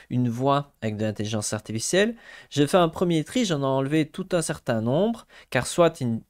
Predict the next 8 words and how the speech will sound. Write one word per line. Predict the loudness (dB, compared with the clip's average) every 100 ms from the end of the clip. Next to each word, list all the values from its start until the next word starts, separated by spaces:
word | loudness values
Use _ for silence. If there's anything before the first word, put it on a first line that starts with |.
| -6
parlaient | -2 -2
pas | -2
en | -6
français, | -6 -6 -4 0 2 2 -2 -16 -20 -18
soit | 0 2 2 0
ils | -10
étaient | -6 -4
nuls, | 0 2 2 0